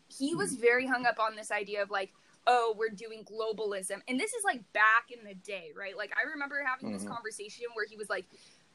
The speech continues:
Speaker 1: "The economy is going to collapse. The E U is going to expand. We're going to have globalism, and it's the new
Speaker 2: Mm-hmm.
Speaker 1: world order." I remember having this conversation in, like, the second grade, okay?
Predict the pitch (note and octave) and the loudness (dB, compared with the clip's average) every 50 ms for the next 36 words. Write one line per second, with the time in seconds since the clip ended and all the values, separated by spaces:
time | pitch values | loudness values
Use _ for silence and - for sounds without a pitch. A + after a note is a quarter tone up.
0 | _ _ _ - C4+ C#4 C4 - C#4 C#4+ D#4+ E4 D#4+ C4+ D4+ D4 C#4+ C#4 C#4 - | _ _ _ 2 2 2 4 6 4 4 4 2 -2 -2 0 0 0 -2 0 4
1 | C4+ B3 A#3 A#3 A#3 - - - - - _ _ _ - C4 C4 C4 C4 C4+ C4 | 6 8 8 8 6 2 -6 -10 -10 -12 _ _ _ -12 -10 -6 -4 -4 -2 -2
2 | B3 B3+ C4 C4 B3+ A#3 - A#3+ A#3 A#3 A#3 A3+ G#3 - - - - A3 A3 A3 | -2 -4 -6 -6 -8 -2 0 2 2 2 0 -6 -10 -10 -10 -10 -8 -6 -4 -4
3 | A3 G#3 G3 A3 - G#3+ A3 A3 A3 A#3 A#3+ A3+ G#3+ F#3+ F#3 F#3+ A3+ B3 B3+ D#4+ | -4 -4 -6 -6 -2 0 0 0 2 2 2 2 2 -2 -8 0 2 2 2 2
4 | D#4 D#4+ C#4+ A#3 A3+ G#3+ G#3 G3+ A3 G#3 G3+ G3+ G3+ G#3 A3+ B3 - _ - A3+ | 0 -4 -4 -4 -4 -4 -4 -4 -4 -4 -4 -4 -4 -6 -10 -14 -20 _ -12 -8
5 | A3 G#3+ G#3+ G#3 G#3 G#3 G#3 F#3+ - - A#3 A3+ A3+ A3 - - - - B3+ B3 | -4 -4 -4 -4 -4 -6 -10 -14 -8 -2 0 0 0 0 -2 -6 -8 -6 -4 -2
6 | A#3 - A3 A3+ C4 C#4+ D4 D4 C#4+ C4+ - A#3 G#3+ G#3+ G3+ G#3 G#3 G3+ G#3+ G#3+ | -2 -2 0 2 4 6 6 6 4 0 -2 -4 -2 0 0 0 0 0 -2 -4
7 | - A3+ A#3+ C4 D4 E4 E4+ E4+ D#4+ E4+ E4 D4+ D#4 D#4 D4+ D4 C#4+ C#4 - C4+ | -2 -2 -2 0 0 0 0 2 2 2 2 2 2 0 0 -4 -6 -4 -2 -2
8 | B3 B3+ B3 A#3+ A#3 A3 G#3+ A#3+ A#3 A3+ A3+ G#3+ G3+ F#3 A3 G#3 - - - G#3+ | -2 -4 -6 -10 -12 -14 -14 -14 -6 -4 -4 -4 -2 -4 -8 -6 -6 -6 -6 -8
9 | - G#3 F3+ - - G#3 G3+ D#3+ C3 F2 - - - - A3 G#3 G3 G3 G#3 | -8 -12 -16 -6 -2 -2 -2 -2 -2 -8 -8 -8 -6 -4 -2 -2 -2 -2 -4